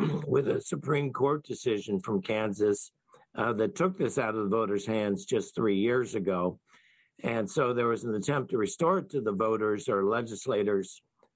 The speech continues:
um, intent, uh, but that, that made it possible for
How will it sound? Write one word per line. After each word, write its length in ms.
um, 520
intent, 640
uh, 260
but 180
that, 180
that 100
made 240
it 100
possible 600
for 400